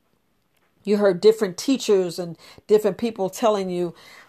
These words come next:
like, you know, I was listening, like, I'm, you know, I'm always talking about <laughs> master, you know, my,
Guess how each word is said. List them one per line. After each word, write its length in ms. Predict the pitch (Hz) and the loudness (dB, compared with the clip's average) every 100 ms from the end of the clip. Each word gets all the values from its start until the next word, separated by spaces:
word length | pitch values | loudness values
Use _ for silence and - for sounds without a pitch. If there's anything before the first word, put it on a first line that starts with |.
| - | -6
like, 180 | 175 180 | -4 -2
you 60 | |
know, 60 | 185 | -2
I 60 | 175 | 0
was 120 | 175 | 0
listening, 420 | 202 202 190 180 | -2 -2 -6 -4
like, 180 | 165 160 | -6 -6
I'm, 140 | 151 | -6
you 80 | 175 | -6
know, 100 | 165 | -4
I'm 140 | 170 | -4
always 260 | 180 190 208 | -2 0 -2
talking 300 | - 214 208 | -2 -2 -2
about 140 | 202 | -2
<laughs> 80 | 202 | 0
master, 380 | 262 226 - 262 - - 453 - 381 302 | 0 -4 -6 -8 -8 -8 -8 -8 -12 -4
you 80 | 285 | 2
know, 180 | 240 208 | 6 6
my, 320 | 220 254 | 6 6